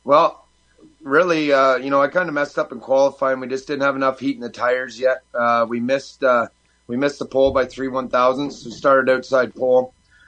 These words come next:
Um, knew we were gonna have a good car. Kinda fell back right off the start. Was working up through. We took the lead, I think, I'm not sure, be around the lap fifteen, and, and we had it to lap forty-five, and we actually ended up in the infield.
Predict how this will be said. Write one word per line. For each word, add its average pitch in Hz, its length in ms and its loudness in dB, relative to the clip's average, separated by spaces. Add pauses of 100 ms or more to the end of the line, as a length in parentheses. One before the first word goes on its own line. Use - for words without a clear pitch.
(140)
Um, 123 320 0
knew 160 100 -2
we 170 100 0
were 151 140 0
gonna 139 140 -2
have 135 140 0
a 131 40 -6
good 123 300 -4
car. 127 320 2
Kinda 143 260 -2
fell 139 240 0
back 127 340 -4
right 131 140 -10
off 127 160 -4
the 120 80 -20
start. 131 400 0
Was 113 180 -20
working 135 360 -2
up - 160 -6
through. 139 500 0 (260)
We 123 120 -4
took 156 300 -4
the 139 100 0
lead, 135 340 2
I 123 140 4
think, 127 260 -4 (260)
I'm 117 180 -2
not 117 180 2
sure, 123 180 0
be 120 140 0
around 120 320 4
the 117 120 2
lap 117 300 2 (140)
fifteen, 123 520 -2
and, 104 140 -4 (320)
and 120 100 -2
we 123 80 4
had 127 220 4
it 131 120 0
to 123 140 2
lap 127 280 2
forty-five, 123 720 0
and 117 140 -6
we 120 100 -2
actually 123 280 -2
ended 120 200 -2
up - 80 -14
in 113 80 -10
the 120 140 -6
infield. 143 520 0